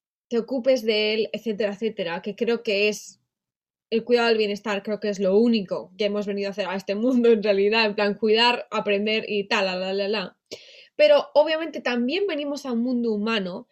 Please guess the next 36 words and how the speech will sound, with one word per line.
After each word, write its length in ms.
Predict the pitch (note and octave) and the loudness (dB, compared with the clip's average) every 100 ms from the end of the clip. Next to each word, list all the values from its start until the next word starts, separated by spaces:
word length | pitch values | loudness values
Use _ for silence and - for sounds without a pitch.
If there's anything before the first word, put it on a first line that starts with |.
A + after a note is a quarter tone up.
| _ _ _ | _ _ _
que 400 | C#4+ B3+ E3 - _ | 2 2 2 -8 _
tiene 240 | A3+ G3+ | -2 0
problemas, 840 | G3+ G3 A#3+ C#4 B3+ C4 C4+ C4 - _ _ | -2 0 2 2 0 -2 -4 -8 -14 _ _
que 420 | B3 A3 G#3 G#3 | 0 2 2 2
de 80 | G3+ | 0
repente 960 | G3+ G#3+ A#3+ A#3 A3+ A3+ G#3+ G#3 G3 C#4 | -2 2 2 4 4 4 4 2 2 0
esto, 260 | C#4+ D4 | 0 0
que 80 | B3+ | 0
de 80 | A3+ | 0
repente 420 | G#3 G#3 A3 A3 | -2 -2 -2 -2
lo 140 | G3+ A#3+ | -2 0
otro, 320 | C4+ C4 C4 | 0 0 -2
que 120 | A#3 | 0
a 100 | G3+ | 0
uno 120 | A3 A3+ | 0 -2
se 100 | A#3+ | -2
le 80 | G#3 | -2
va 120 | G3 | -2
la 160 | G3 | -4
pinza, 400 | C#4+ D4 C#4 C#4 C4 | -6 -8 -6 -8 -2
que 80 | |
a 60 | A#3 | -2
un 100 | A3 | 0
grupo 240 | A3+ A#3 | 0 -2
de 80 | A3 | -4
personas 320 | A3+ A#3 A#3 | -6 -6 -6
se 80 | A3+ | -6
le 100 | G3+ | -4
va 120 | G#3 | -2
la 140 | G#3+ G3+ | -4 -2
pinza 240 | A#3 A3+ | -2 -2
multiplicado 560 | G#3 G3+ G3 G#3+ G#3+ G#3+ | -6 -6 -6 -4 -2 -2
por 140 | G#3+ | -4
un 120 | G3 | -6
millón. 400 | G3 G#3+ C4 | -8 -6 -4
O 40 | A3+ | -4